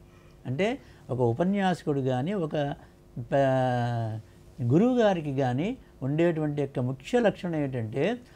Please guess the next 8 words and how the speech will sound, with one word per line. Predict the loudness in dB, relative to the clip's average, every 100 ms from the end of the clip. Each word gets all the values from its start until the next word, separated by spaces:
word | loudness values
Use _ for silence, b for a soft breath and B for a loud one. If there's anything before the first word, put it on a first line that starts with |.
| B -2 -2
అతను | 2 2
ఏదైతే | 2 4 4 4 6 4 4 2 0
ఆలోచన | 2 2 2 2 0 -2
చేస్తాడో | -2 0 -2 -4 -4 -2 0 -2 -4 B B 0
ఆ | 4 4
మంచి | 4 0 0 0
ఆలోచనని | 4 4 6 4 4 0 -2 -2
అతను | -2 -2 -2 -4